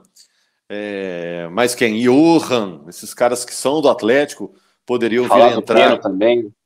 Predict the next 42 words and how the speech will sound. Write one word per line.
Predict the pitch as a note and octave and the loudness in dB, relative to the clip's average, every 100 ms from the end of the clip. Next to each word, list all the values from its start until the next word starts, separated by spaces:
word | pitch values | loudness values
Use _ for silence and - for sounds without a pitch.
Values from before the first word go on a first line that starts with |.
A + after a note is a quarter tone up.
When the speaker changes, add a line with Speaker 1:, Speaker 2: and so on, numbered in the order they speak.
| _ _ _ | _ _ _
Speaker 1:
com, | A#2+ A2+ | -6 -4
como, | - B2 A#2+ G2+ F#2 F#2 | -6 -6 -6 -6 -6 -6
é, | G2+ G2 F#2 F2+ F2 D#2+ _ _ _ | -4 -4 -4 -6 -8 -12 _ _ _
moeda | G2+ A2+ A2+ | 2 4 4
de | G2+ G2+ | 0 -2
troca | G#2+ G#2 - G2+ | 2 2 2 -4
aí. | |
Keno | - C#3+ A#3 B3+ | 0 0 2 2
não, | C#3 F#2+ | 2 0
né? | F2 F#2+ | -8 -14
No | G2 A2+ | -14 -18
Keno | - D3 G3+ | -6 -4 -4
ninguém | A#3+ A3+ A#3 | -6 -6 -2
mexe, | F#3+ E3+ E3+ | 0 0 -2
hein, | E3 | -8
viu, | E3 C#3 G#2 | -6 -8 -10
Fred? | - F#2 D2+ _ _ _ _ | -10 -10 -12 _ _ _ _
<laughs> | - - - _ _ _ _ _ - - - | -20 -20 -20 _ _ _ _ _ -20 -12 2
Speaker 2:
Pois | C#3 - | 4 8
é, | - | 8
Rogério, | C#3+ A#2 G#2+ | 8 6 4
eu | A2 | 8
acho | A#2 - | 6 6
que | - | -2
até | B2 | -4
que | - | -6
o | - | -10
Keno | - C3+ D#3 | -2 -2 2
é | |
um, | F#3 F3+ A2 | 0 0 -4
talvez | - G2+ A2+ A#2+ | 0 0 0 -6
um | G2+ F2 | -10 -12
dos | E2+ | -12
mais | F#2 G2 A#2 | 0 0 2
ameaçados | B2+ C#3 C3+ - G#2 A2 G#2+ | 0 0 0 2 4 4 0
aí | G2+ | 0
com | B2 | 2
a | |
vinda | A#2+ B2 B2+ | 2 0 -4
do | B2+ | -2
Paulinho, | - B2 A#2 | 2 2 0
né? | A2+ A2 | -4 -8